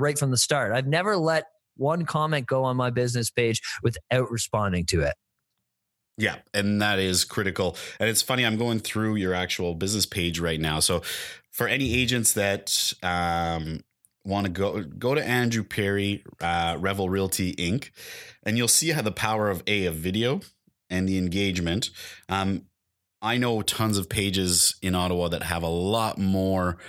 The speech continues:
Speaker 2: uh, followers than you do. You've got about fifteen hundred. Um, and you're getting, you know, on one of your videos, you have a hundred and, like, twenty-five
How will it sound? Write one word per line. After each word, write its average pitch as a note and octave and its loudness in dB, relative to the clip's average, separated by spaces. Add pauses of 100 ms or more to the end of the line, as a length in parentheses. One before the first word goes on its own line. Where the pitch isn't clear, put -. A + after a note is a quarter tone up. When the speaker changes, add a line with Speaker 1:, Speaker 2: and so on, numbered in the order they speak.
(280)
Speaker 2:
uh, E2 0
followers F2 0
than E2+ 0
you F2+ 0
do. E2 -4
You've F2 -2
got F2 -2
about E2+ -4
fifteen F2 -4
hundred. G2+ -2 (600)
Um, F2+ -2 (300)
and G2+ 0
you're A#2+ 0
getting, G#2 0 (280)
you F#2+ -2
know, F#2+ 2
on F#2 0
one G2 0
of G2 0
your F#2 0
videos, F2+ 0
you E2+ -4
have E2+ -2
a E2 -4
hundred G2+ -2
and, F2 -2
like, D#2+ -6
twenty-five F#2+ -2